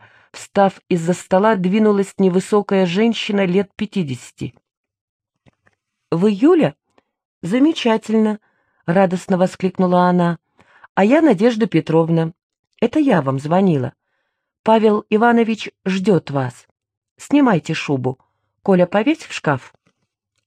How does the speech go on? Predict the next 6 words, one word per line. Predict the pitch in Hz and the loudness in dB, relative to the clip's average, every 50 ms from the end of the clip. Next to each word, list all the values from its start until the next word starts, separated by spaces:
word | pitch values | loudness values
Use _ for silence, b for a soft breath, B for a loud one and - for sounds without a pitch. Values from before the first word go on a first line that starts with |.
| _ _ | _ _
«Красивая | _ _ - 175 175 175 - - - 156 143 151 156 156 | _ _ -2 0 0 0 -2 -2 -4 -2 0 2 0 0
шуба. | 147 - - - 151 143 143 147 143 _ _ _ _ _ _ _ _ _ _ | -2 -4 -4 -4 -4 -2 -2 -4 -6 _ _ _ _ _ _ _ _ _ _
Я | - 185 196 | -2 0 0
тоже | 202 - 202 185 143 156 | 0 2 0 0 0 0
люблю | 156 151 156 143 147 156 156 | 0 0 0 0 0 0 0
каракуль». | 147 - 156 156 151 147 143 - 151 147 | 0 0 -2 0 0 -2 -4 -4 -8 -8